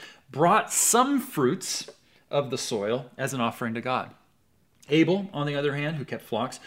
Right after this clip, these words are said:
brought an offering consisting of fat portions from some of the firstborn of, of his flocks.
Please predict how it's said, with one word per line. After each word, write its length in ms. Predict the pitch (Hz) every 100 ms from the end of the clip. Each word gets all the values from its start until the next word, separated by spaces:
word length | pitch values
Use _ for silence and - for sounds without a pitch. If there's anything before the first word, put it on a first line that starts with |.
| - - -
brought 200 | 139 139
an 60 |
offering 320 | 127 131 151
consisting 380 | 143 127 151 151
of 160 | 127 - - _
fat 600 | - - - 170 214 -
portions 760 | - 107 - - 117 143 - - -
from 180 | - 127
some 280 | 120 151 139
of 120 | 113
the 60 | 110
firstborn 880 | - - 285 277 - 147 208 190 - _ _ _ _ _ _
of, 240 | 127 113 113 -
of 160 | 123
his 140 | 101 -
flocks. 520 | - 90 - -